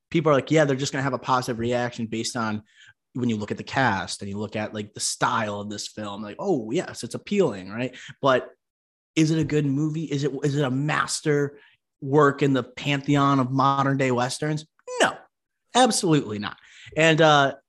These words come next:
it was enjoyable to watch. Like, I will, I, I'm gonna put it on my blog next week for recommended weekend, uh, streaming.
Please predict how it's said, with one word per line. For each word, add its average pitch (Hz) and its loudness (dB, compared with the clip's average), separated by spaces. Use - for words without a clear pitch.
it 190 8
was 185 6
enjoyable 254 4
to 240 0
watch. 285 0
Like, 147 -4
I 175 4
will, 175 0
I, 143 -2
I'm 143 -2
gonna 156 -2
put 175 -2
it 165 -6
on 160 0
my 147 -2
blog 143 0
next 143 -8
week 160 -2
for 131 0
recommended 143 0
weekend, 135 -2
uh, 120 0
streaming. 180 -2